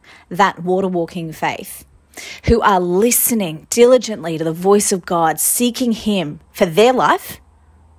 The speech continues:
and their life will look very different to yours. <laughs> Their call, everyone's call is so unique, which I, is what I love. And I love that my close Christian friends have such drastically different calls on their life to me.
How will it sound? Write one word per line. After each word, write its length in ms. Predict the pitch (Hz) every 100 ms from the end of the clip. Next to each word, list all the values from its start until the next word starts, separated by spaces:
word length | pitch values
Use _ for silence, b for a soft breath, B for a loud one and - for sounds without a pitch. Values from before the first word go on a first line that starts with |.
| _ -
and 160 | 190
their 160 | 196 285
life 260 | 330 330
will 120 | 277 294
look 140 | 277
very 320 | 196 226 277
different 440 | 262 285 285 - -
to 120 | 339
yours. 480 | 269 208 254 - -
<laughs> 880 | - - _ _ - - - - -
Their 120 | 226
call, 480 | 220 - - 269 240
everyone's 380 | 240 262 269 233
call 180 | - 233
is 80 | 208
so 140 | 233
unique, 640 | 226 226 190 202 226 -
which 120 | - -
I, 100 | 151 -
is 140 | 202
what 120 | 208
I 60 | 190
love. 460 | 196 196 196 190 175
And 80 |
I 60 | 170
love 440 | 180 180 220 254
that 180 | 190 - B B B
my 120 | 180
close 520 | - - 247 247 247
Christian 380 | - 214 - 185
friends 480 | 185 190 196 185 - _ _ -
have 280 | - 226 220
such 440 | - 254 - - - _ 185 190 196 _ _ _ _
drastically 680 | - 294 285 - - - 233
different 400 | 208 240 240 -
calls 340 | - 214 214
on 100 | 220
their 140 | 196 175
life 380 | 170 156 170 -
to 140 | 208
me. 420 | 165 151 - -